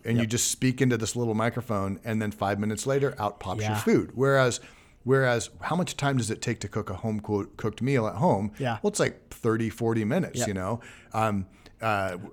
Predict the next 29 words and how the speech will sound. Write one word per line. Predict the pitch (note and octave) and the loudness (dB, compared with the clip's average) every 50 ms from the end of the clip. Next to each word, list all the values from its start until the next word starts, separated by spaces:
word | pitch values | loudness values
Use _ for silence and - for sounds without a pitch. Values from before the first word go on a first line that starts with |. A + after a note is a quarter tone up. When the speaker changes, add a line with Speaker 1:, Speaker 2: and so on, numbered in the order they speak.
| - A#2 | -4 -4
Speaker 2:
don't | G#2+ A2 | -2 0
Speaker 1:
least, | A#2 A#2+ - E3+ | 2 2 2 2
Speaker 2:
have | G3 F#3 | 0 0
Speaker 1:
uh, | A2 | 0
Speaker 2:
time. | G#2 - E3+ G#3+ C4 A3 B2 G#2+ | 0 0 0 0 0 0 -2 -2
I | A#2 | -2
don't, | C3+ C#3+ | 0 2
Speaker 1:
at | - - | 2 2
Speaker 2:
I, | C3+ | 4
Speaker 1:
least | C3 C3 C3 - - | 2 2 2 0 -2
before | A#2 - - A#2 A2 | -4 -2 0 0 2
the | G2+ | 2
Speaker 2:
yeah. | F2+ G2 | 2 2
Speaker 1:
microwave, | A#2 C3+ C3+ G#2+ F2 - - F#2+ | 0 0 0 -2 -4 -4 -4 -4
of | A2 B2 | -2 2
Speaker 2:
Right. | C3 C#3+ D#3 | 2 4 4
Speaker 1:
course. | - D3+ | 6 8
Speaker 2:
Yeah, | F3 F3 D3+ C#3+ | 8 8 8 8
right, | C#3+ D3+ D3 C#3 - - F3 | 8 6 4 2 0 2 6
right. | F3+ D#3 B2+ G2+ G2+ | 6 6 8 6 2
Speaker 1:
Um, | G2 - - - - - - | -2 -4 -8 -16 -20 -10 -4
you | - C#3 | 0 2
know, | D3+ D3 | 2 4
so, | C3+ D3+ C#3+ C3 - - | 4 4 4 2 2 -2
so | - - C#3+ B2 A#2+ A2+ - - - - - - - | -2 2 4 4 4 2 0 -4 -12 -20 -20 -20 -10
it's | - B2 A#2+ - | -8 -6 0 2
like, | C3+ A#2+ A2 - - - - - - - _ _ | 2 2 2 0 -6 -18 -20 -20 -20 -20 _ _
it, | B2 B2 - - - - - - - - - - - - - - | -4 -2 -2 -4 -10 -20 -20 -20 -20 -20 -14 -14 -14 -12 -6 0
we, | A2+ B2+ B2 | 2 2 2